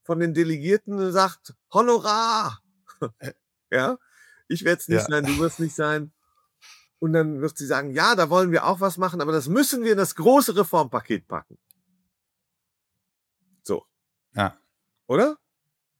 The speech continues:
Speaker 1: Kommt da was? Da kommt nix.
Speaker 2: Ja, mit Sicherheit.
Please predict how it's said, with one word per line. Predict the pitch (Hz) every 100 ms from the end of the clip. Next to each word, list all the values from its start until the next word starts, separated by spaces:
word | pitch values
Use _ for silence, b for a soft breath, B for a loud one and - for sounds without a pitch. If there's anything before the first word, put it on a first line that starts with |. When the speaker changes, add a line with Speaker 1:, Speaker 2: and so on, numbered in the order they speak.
| _
Speaker 1:
Kommt | - 151 233
da | 320
was? | 339 - - _ _ _ _ _
Da | 143
kommt | 311 370
nix. | 110 85 - -
Speaker 2:
Ja, | 143 139
mit | 90 117 110 -
Sicherheit. | 202 160 -